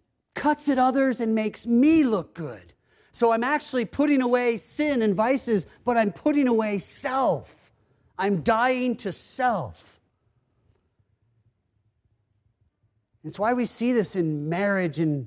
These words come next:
parenting and those closest of relationships, even the workplace where all the time you're together. It's because that's where it's revealed.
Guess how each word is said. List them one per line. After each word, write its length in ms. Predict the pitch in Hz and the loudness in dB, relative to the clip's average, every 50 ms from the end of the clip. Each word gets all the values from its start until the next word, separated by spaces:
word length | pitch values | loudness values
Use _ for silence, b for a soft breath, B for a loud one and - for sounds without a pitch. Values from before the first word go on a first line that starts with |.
| - | -10
parenting 680 | - - 208 196 202 196 190 175 - 190 180 160 151 143 | -8 -6 -2 -2 0 0 0 -2 0 2 2 2 2 2
and 160 | 151 160 165 | 0 0 0
those 180 | 165 170 160 - | 0 0 -2 -4
closest 580 | - - - 220 220 214 214 - 208 190 - - | -6 -4 -2 0 0 0 0 -4 -8 -6 -4 -4
of 140 | 208 175 | -2 -2
relationships, 800 | 190 180 180 185 202 214 202 - 196 180 - 185 165 - - - b b b | 0 0 0 2 0 0 -2 -2 -6 -4 -4 -4 -6 -6 -8 -16 b b b
even 240 | b 214 196 226 214 | b -2 0 2 2
the 80 | 208 196 | 2 2
workplace 680 | 175 175 208 233 220 - - 196 190 170 151 - - | 2 2 2 0 0 -4 -8 -6 -4 -4 -4 -6 -6
where 220 | 180 180 170 160 b b b b | -6 -4 -4 -6 b b b b
all 240 | 175 190 214 226 208 | 0 2 2 2 2
the 80 | 226 | 2
time 440 | - - 226 226 226 220 202 190 185 | 0 0 0 2 2 4 2 2 2
you're 100 | 185 180 | 0 -2
together. 500 | - 196 175 147 214 226 220 214 180 156 b b b b | -4 -6 -4 -2 -2 -2 0 -2 -4 -6 b b b b
It's 160 | 196 - - | -8 -6 -2
because 340 | 202 196 - 196 185 160 120 | -4 -2 -2 -2 -2 -2 -2
that's 340 | 175 180 208 226 226 - - | -2 -2 -2 -2 -4 -2 -2
where 160 | 202 185 175 | -2 0 0
it's 180 | 165 - - - | -2 -4 -6 -8
revealed. 600 | 160 143 131 170 202 202 180 143 101 90 82 _ | -8 -6 -4 -2 0 0 0 -2 -4 -10 -18 _